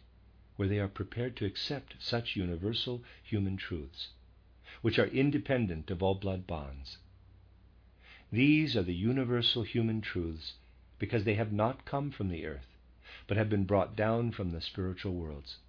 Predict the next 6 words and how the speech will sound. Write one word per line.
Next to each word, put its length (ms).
How 240
terrible 540
is 140
the 100
reaction 580
already 480